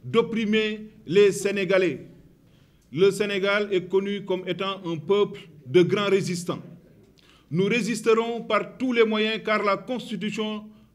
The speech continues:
nous le confère. Dans son préambule, car le Sénégal a adhéré à la Déclaration universelle des droits de l'homme,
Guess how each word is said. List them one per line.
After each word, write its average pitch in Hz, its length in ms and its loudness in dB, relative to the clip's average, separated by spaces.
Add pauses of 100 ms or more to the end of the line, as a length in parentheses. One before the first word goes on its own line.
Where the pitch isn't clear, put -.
nous 165 180 0
le 220 120 6
confère. 190 520 -2 (480)
Dans 160 180 -4
son 190 200 -6
préambule, 185 540 0
car 175 200 -2
le 180 100 0
Sénégal 180 500 -2
a 165 100 -4
adhéré 175 520 0 (180)
à 165 60 -6
la 170 120 0
Déclaration 190 680 0
universelle 180 880 -2
des 170 140 2
droits 170 180 0
de 170 80 0
l'homme, 190 340 0